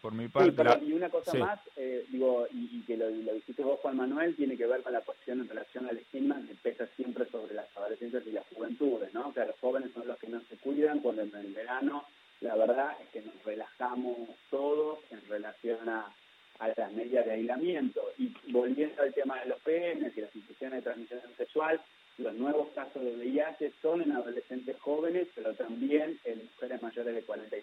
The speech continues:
Speaker 2: cinco años. O sea, digo, ah, ¿no? Lo, lo, lo que se produce en los adolescentes y en los jóvenes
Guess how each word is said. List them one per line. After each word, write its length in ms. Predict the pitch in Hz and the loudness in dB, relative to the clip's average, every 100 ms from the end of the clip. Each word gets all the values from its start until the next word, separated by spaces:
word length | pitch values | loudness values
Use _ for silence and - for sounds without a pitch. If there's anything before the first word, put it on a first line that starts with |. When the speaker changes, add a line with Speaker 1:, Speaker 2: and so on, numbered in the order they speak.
| - | -8
Speaker 2:
cinco 320 | 117 113 123 | -10 -2 0
años. 340 | - 135 117 - - | 0 0 -2 -4 -6
O 20 | |
sea, 220 | - 113 - - - - | -4 -4 -6 -14 -20 -8
digo, 260 | 117 110 - - | 0 0 0 -4
ah, 180 | - - - - - - - - - - - - - | -10 -10 -16 -18 -16 -18 -16 -14 -14 -18 -20 -10 0
¿no? 140 | 202 | 2
Lo, 320 | 165 - 127 | 2 4 4
lo, 240 | 123 123 123 | 6 2 2
lo 160 | 123 | -2
que 120 | 123 113 - - | -2 -6 -10 -16
se 60 | 110 | -6
produce 600 | - 123 170 202 208 180 | 0 4 4 4 2 0
en 100 | 131 | 0
los 140 | 123 127 | -4 -2
adolescentes 560 | 127 127 - 160 143 | 0 0 -4 -6 -4
y 20 | 147 | -4
en 80 | |
los 100 | 143 | -2
jóvenes 340 | - 185 202 | 2 2 2